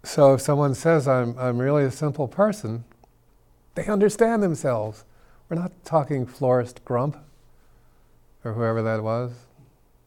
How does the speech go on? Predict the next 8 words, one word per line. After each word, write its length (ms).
One 100
of 60
his 100
great 240
roles, 380
I 80
suppose. 560
Nonetheless, 760